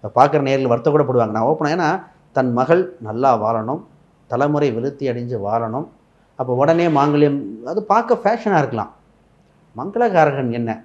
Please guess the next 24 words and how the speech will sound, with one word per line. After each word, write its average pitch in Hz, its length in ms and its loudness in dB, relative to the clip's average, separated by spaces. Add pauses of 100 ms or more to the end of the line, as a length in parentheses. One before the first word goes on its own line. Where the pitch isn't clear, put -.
(140)
மஞ்ச-, 139 300 -6
த-, 139 60 -6
மாங்கல்யம் 165 600 2
சொல்றோம், 127 160 2
ஆனா 143 160 0
மஞ்சள் 143 320 0
நிறத்தில் 135 280 -2
இருக்கு. 117 320 -8 (420)
அப்ப 123 240 -2
குரு 196 540 2 (100)
மங்களகாரன் 160 480 0
காம்பினேஷன்ல 160 580 -4
போடுறோம், 110 240 -4 (420)
தங்கத்துல 185 480 2
போட 127 180 4
வைக்கிறோம், 110 320 -2 (320)
மஞ்சள்ல 165 420 0
போடுறோம். 113 240 -2 (460)
அப்ப 123 200 -2
மாங்கல்யம் 175 600 0
செவ்வாய் 170 420 -4
அந்த 151 200 -2
அம்சத்துல 190 460 -4
போடுறோம். 127 360 -4